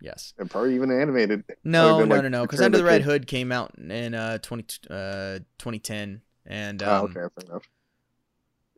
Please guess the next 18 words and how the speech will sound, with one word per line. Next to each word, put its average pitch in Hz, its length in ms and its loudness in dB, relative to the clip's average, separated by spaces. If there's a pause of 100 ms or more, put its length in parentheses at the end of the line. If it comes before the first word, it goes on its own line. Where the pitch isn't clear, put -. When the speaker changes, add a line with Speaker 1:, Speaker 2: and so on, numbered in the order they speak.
(140)
Speaker 1:
uh, 90 380 -4 (120)
Year 123 280 -2
One 104 220 -6
came 104 180 -10
out 101 140 -8
twenty 110 200 -10
eleven, 95 400 -8
and 85 280 -14 (380)
Dark 113 180 -4
Knight 95 140 -8
Returns 95 440 -10
came 104 160 -10
Speaker 2:
Dark 95 160 0
Speaker 1:
out 87 160 -12
in 98 220 -14
twenty 98 180 -14
thirteen, 82 420 -16
so. 95 280 -8